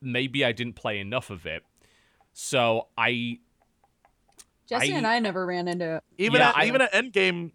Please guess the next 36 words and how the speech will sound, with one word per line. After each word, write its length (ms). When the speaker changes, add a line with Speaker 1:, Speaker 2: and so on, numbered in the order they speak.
Speaker 3:
w-, 220
there 160
was 140
never 360
a 60
need 280
to 40
buy 260
anything. 440
Speaker 1:
No, 380
Speaker 3:
It 100
Speaker 1:
I 100
Speaker 3:
just 200
wasn't 320
necessary. 540
Speaker 1:
I 80
think 300
the 180
problem, 520
I 100
think, 240
is 180
more 200
the 100
possibility 880
of 100
it 80
affecting 460
the 60
game 300
rather 320
than 380
it, 160
like, 180
a 60
guarantee. 680